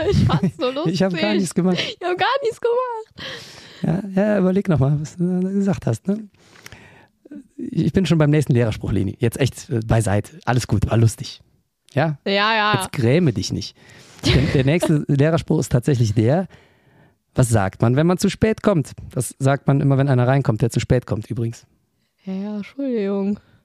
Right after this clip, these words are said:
Speaker 2: Mhm.
Speaker 1: Entschuldigung, ich
Speaker 2: Ist der
Speaker 1: hab
Speaker 2: so,
Speaker 1: ruhig
Speaker 2: ist,
Speaker 1: schlafen.
Speaker 2: ist das so ein typischer, so ein
Speaker 1: Hab
Speaker 2: typisches
Speaker 1: ich tatsächlich noch nie gehört.
Speaker 2: Ding? Nee, ne? Meistens kommen die Schüler ja auch rein, entschuldigen sich, muss ja einfach nur gucken.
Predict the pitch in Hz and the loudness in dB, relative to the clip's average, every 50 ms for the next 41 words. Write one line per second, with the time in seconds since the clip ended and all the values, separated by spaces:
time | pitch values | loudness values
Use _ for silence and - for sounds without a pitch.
0 | _ _ - 143 143 135 123 156 202 190 _ _ _ _ _ _ _ - - 349 | _ _ 0 2 2 2 2 0 -2 -6 _ _ _ _ _ _ _ -2 0 2
1 | 349 392 403 349 302 311 311 311 294 285 285 294 311 320 285 277 269 262 - - | 4 4 4 4 4 4 4 4 4 4 4 4 2 2 2 2 2 0 0 0
2 | - 175 165 160 185 185 185 - - 165 160 226 233 240 247 247 196 - - 196 | 2 2 2 4 2 2 2 0 0 0 -2 -2 -2 -4 -4 -4 -2 -2 -2 -2
3 | - 208 196 196 - - 202 - 196 - - 185 180 175 180 160 151 - - - | 0 0 -2 0 0 -2 -2 0 -2 -2 0 0 0 2 0 -2 -4 -8 -14 -20
4 | - _ - _ _ _ _ _ _ _ _ _ _ _ - - 156 175 160 139 | -20 _ -20 _ _ _ _ _ _ _ _ _ _ _ -6 -2 0 0 0 0
5 | - - 190 180 170 196 226 233 - 247 233 233 226 233 233 226 220 214 202 185 | 0 -2 -2 0 0 0 -2 -2 -2 0 0 0 2 2 2 2 2 2 2 2
6 | 180 185 - - _ _ _ _ _ - 143 147 143 123 120 139 175 190 - - | 0 -2 -4 -8 _ _ _ _ _ 0 2 4 4 4 4 2 2 0 -4 -10
7 | - _ _ _ _ _ _ _ _ _ _ _ _ _ _ _ _ _ _ - | -20 _ _ _ _ _ _ _ _ _ _ _ _ _ _ _ _ _ _ 0
8 | 131 135 139 190 - - 185 202 190 - - 180 175 170 165 151 - 160 165 160 | 0 2 2 0 -2 0 0 0 0 0 2 2 2 2 2 2 2 0 2 2
9 | - 139 - - 175 170 160 143 131 139 139 - - - _ - 143 151 - 147 | 0 0 2 2 2 4 4 2 2 2 0 -2 -6 -8 _ 0 0 0 2 0
10 | 147 143 151 143 131 - - - - - 139 104 98 - - | 0 2 2 2 2 2 2 0 0 2 0 -2 -2 -4 -10